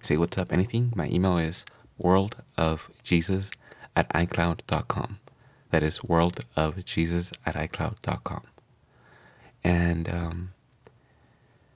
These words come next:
yeah, guys, I just wanna, like, wrap this episode up by sharing with you guys that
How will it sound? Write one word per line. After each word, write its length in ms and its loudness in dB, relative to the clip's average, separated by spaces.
yeah, 180 2
guys, 440 -2
I 60 4
just 440 -2
wanna, 240 2
like, 340 -4
wrap 180 0
this 160 0
episode 300 -4
up 180 0
by 220 -4
sharing 380 4
with 140 -12
you 80 0
guys 360 -4
that 320 -4